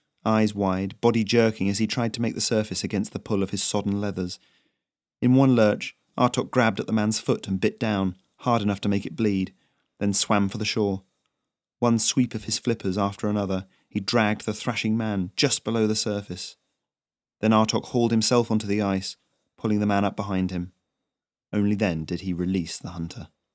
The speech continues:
Howling in agony, in between briny coughs,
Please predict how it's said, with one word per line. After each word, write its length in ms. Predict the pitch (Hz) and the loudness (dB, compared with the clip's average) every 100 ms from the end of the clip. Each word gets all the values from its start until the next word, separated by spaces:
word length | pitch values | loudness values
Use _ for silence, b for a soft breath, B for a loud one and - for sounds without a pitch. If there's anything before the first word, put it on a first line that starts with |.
| _ _ _ _ _ _ _ _ _ _ - | _ _ _ _ _ _ _ _ _ _ -2
Howling 380 | 101 101 95 | 2 4 2
in 100 | 98 | 2
agony, 420 | 98 95 92 87 87 b - | 0 0 -2 -4 -6 b -6
in 120 | 95 | -4
between 300 | 98 98 92 | -2 0 0
briny 480 | 87 98 95 98 95 | 0 0 2 0 0
coughs, 500 | - 90 - - | -4 -6 -6 -14